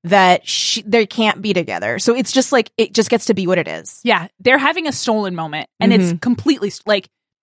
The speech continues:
Speaker 2: and there's no, I mean, until he smells Spike, I guess.
Speaker 1: Mm-hmm.
Speaker 2: There's no, like, um, th-, they're not betraying anyone.
Speaker 1: Mm-hmm.
Speaker 2: There's, it,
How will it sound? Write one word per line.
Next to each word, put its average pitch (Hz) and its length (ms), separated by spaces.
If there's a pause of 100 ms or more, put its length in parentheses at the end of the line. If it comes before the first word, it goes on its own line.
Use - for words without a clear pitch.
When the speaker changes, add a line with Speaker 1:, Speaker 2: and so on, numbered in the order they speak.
(240)
Speaker 2:
and 247 180
there's 240 240
no, 226 680 (200)
I - 80
mean, 262 160
until 277 400
he 285 140
smells 208 380
Spike, 175 340
I 143 100
guess. 101 460
Speaker 1:
Mm-hmm. 233 400 (460)
Speaker 2:
There's 240 280
no, 233 280
like, 180 420
um, 147 420 (1080)
th-, - 120 (180)
they're 254 120
not 277 160
betraying 190 380
anyone. 160 440
Speaker 1:
Mm-hmm. 214 140
Speaker 2:
There's, 202 440
it, - 120